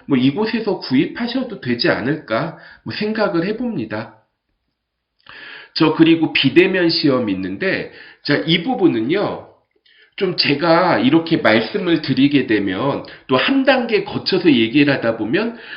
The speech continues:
중간에 이게 좀 빼먹는 경우가 있는 것 같아요. 그래서 유튜브 있죠. 유튜브를 한번 실행을 시켜가지고, 자, 여기에서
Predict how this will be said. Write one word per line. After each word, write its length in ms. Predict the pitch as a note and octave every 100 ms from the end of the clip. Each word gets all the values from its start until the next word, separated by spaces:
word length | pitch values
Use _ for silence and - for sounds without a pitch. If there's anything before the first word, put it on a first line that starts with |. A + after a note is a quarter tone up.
| - -
중간에 840 | D3 D3 D#3+ E3+ D3 F#3+ G2 -
이게 180 | A2+ A#2
좀 220 | C3+ C3
빼먹는 480 | C4+ C4 E4 D#4 C#4
경우가 360 | E3 B2+ A2 G#2+
있는 300 | F#2 G#2 A#2+
것 80 | G#2
같아요. 540 | - - F#2 F2 - - - -
그래서 220 | D3 C3
유튜브 720 | D#3+ - D4+ D#4+ G#3+ - -
있죠. 480 | - - - F#2+ - _ _ _ C#3
유튜브를 580 | D3 - G3+ G#3 F3 D3+
한번 240 | A#2+ B2
실행을 480 | - A#3+ G#3+ G3 E3
시켜가지고, 1040 | - - A3 G3 C3+ G2 - G#3 F#2 - - _ _ -
자, 200 | C3+ A#2+
여기에서 800 | B2 A#2+ D#3 G#2+ - F#3+ F#2